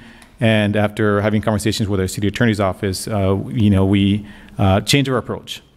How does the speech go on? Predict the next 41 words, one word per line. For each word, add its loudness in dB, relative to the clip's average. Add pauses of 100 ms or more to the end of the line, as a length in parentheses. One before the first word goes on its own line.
(160)
Um, 2
so 0
after -4
having -2
the -2
discussions -4
with -4
the -2
city 0
attorney's 0
office, -2
they 0
recommended -2
that 2
we 2 (420)
propose 2
an -2
ordinance -6
that -2 (340)
the 0
first -2
unit -2 (280)
be 2
allowed 2
to -4
be 0
developed -2
per 0
our 0
existing -4
standards -6 (500)
and 2
only 2
apply 0
limitations -4
should -6
the -6
council -8
de-, -2
decide 0
to, -4